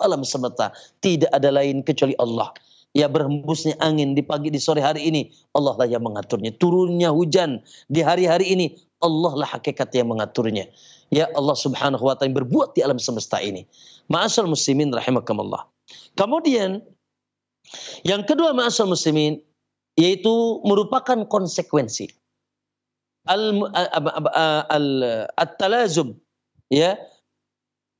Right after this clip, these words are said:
eh, al-lawazim, merupakan konsekuensi dari tauhid rububiyah,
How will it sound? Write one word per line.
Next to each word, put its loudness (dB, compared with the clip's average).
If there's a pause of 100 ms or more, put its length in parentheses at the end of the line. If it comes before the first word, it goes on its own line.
(540)
eh, 2 (220)
al-lawazim, 0 (420)
merupakan 0
konsekuensi 0
dari 2
tauhid 0
rububiyah, 2